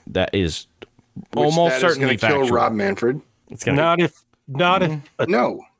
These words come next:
Speaker 3: people watch more because there's more
Speaker 2: The games are gonna get longer.
Speaker 3: Yeah, but longer's fine if it's entertaining. That's the other thing. I mean, I went and watched Batman over the weekend. Everybody's whining about the time limit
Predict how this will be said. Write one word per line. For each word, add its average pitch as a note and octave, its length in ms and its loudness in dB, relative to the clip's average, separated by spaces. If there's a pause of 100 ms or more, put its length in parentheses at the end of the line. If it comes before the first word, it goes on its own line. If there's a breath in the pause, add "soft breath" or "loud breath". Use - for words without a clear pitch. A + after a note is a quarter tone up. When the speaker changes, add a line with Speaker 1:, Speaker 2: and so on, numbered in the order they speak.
(180)
Speaker 3:
people D3 340 0
watch C3+ 380 0
more A2+ 260 2
because A2 380 -2
there's A2+ 220 0
more B2 320 0
Speaker 2:
The B2 80 0
games A#2+ 340 0
are A#2+ 60 -2
gonna A#2+ 140 2
get C3 80 0
longer. F3 360 0 (680 loud breath)
Speaker 3:
Yeah, E4 260 2
but D3+ 200 -2
longer's G#3 540 0
fine A#3 460 2
if D3 180 -2
it's - 120 -4
entertaining. C#3+ 840 -2 (960)
That's D#3 200 -2
the E3+ 180 -2
other F#3 200 2
thing. F#2 260 -6
I G2 40 -4
mean, A#2 440 -2
I C#3 120 2
went F3+ 200 -2
and F3+ 80 0
watched F3+ 220 0
Batman C#3 380 0
over G2 120 0
the F#2 60 0
weekend. F2 260 -6
Everybody's D3 280 0
whining D#3+ 380 2
about F3 260 0
the D3 80 -2
time F3 400 0
limit A2+ 300 -2